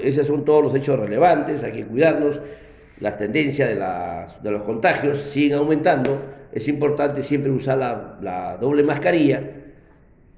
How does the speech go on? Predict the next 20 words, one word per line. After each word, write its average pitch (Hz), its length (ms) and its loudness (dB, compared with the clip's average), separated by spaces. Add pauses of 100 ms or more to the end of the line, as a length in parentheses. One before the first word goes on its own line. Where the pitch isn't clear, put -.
(280)
y 165 540 -6 (520)
no 127 200 2
se 139 80 0
olvide 143 340 4
de 131 100 4
tener 120 300 -2
presente 127 440 -2
siempre 139 380 -2
su 107 120 -10
carnet 107 320 -6
de 127 60 0
vacunación 147 640 0
para 98 160 -4
entrar 120 460 -4
a 87 240 -12
todos 143 320 8
los 143 120 -4
espectáculos 123 720 -6 (100)
o 143 180 4
lugares 123 500 -2